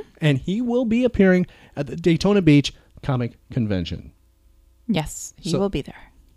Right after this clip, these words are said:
Speaker 1: he will be there, and so many others, and you can find out more right at our website, which is riley and kimmy dot com.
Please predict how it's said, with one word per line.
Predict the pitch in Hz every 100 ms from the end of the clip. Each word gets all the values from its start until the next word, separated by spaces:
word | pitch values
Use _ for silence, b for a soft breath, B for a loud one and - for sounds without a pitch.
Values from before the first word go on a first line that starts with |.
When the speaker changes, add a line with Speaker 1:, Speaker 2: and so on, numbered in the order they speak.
| -
Speaker 1:
he | 160 151
will | 143
be | 127
there, | 120 113
and | 127
so | - 131
many | 113 101
others, | 92 92
and | 95
you | 90
can | 90
find | 101
out | 92
more | 90 87
right | 92
at | 90
our | 87
website, | 90 92 104 107
which | 143
is | 220 - b _
riley | 123 139 160 196 214
and | 175 147 131
kimmy | - 165 165 175 180
dot | 135 165 156
com. | - 160 120